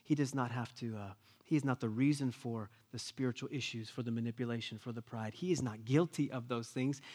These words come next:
This second suffering servant has come to redeem and change and absorb all of those things about my life and my heart. So when I step in front of God, I don't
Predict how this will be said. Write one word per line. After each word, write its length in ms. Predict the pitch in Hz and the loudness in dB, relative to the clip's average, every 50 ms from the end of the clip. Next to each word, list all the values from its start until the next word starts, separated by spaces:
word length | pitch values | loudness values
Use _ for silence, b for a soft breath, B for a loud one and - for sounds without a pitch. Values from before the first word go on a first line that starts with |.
| B B | B B
This 240 | - 156 196 196 - | 8 8 8 8 8
second 360 | - - 185 - - 175 151 | 8 6 6 8 6 4 4
suffering 360 | - - 135 123 - 143 131 127 | 4 2 0 2 4 4 4 4
servant 360 | - - 131 120 123 113 104 | 2 2 0 0 0 -2 -2
has 160 | 123 117 - | -4 -4 -6
come 240 | - 131 131 123 117 - | -4 -2 -2 -2 -2 -2
to 180 | - 139 117 b b b b | -2 -2 -4 b b b b
redeem 560 | 139 143 143 131 120 156 165 175 180 180 165 | 6 6 6 8 10 12 12 12 12 12 12
and 180 | - 131 131 127 | 12 8 6 4
change 400 | - - 175 160 156 156 151 151 | 6 8 10 12 12 12 12 10
and 140 | 160 147 143 | 8 6 6
absorb 600 | 135 131 131 131 147 175 190 214 233 233 214 175 | 6 6 4 6 10 12 12 12 12 12 12 12
all 200 | - 160 151 147 | 10 8 8 8
of 120 | 139 127 127 | 8 6 4
those 220 | 131 127 123 - | 4 2 2 2
things 340 | - 127 117 110 110 104 B B B B B B | 2 2 2 2 0 -2 B B B B B B
about 300 | - 120 120 117 107 98 | -2 0 0 0 2 2
my 200 | 123 117 110 107 | 0 0 0 0
life 340 | 107 107 104 104 101 - - | 0 -2 -2 -4 -4 -6 -8
and 100 | 131 120 | -8 -6
my 160 | 107 104 104 | -4 -4 -4
heart. 240 | 101 101 104 101 b b b b | -4 -4 -6 -6 b b b b
So 160 | - - 151 | -2 0 4
when 120 | 135 143 135 | 6 6 6
I 40 | |
step 300 | 131 - - 196 196 - | 4 4 2 2 4 4
in 60 | 185 160 | 4 4
front 220 | - - 143 127 | 4 4 2 2
of 60 | 120 | 4
God, 320 | 120 139 151 147 135 120 B B B B - | 4 6 8 8 8 6 B B B B -4
I 120 | - - - | -4 -2 -2
don't 120 | 170 156 | -6 -8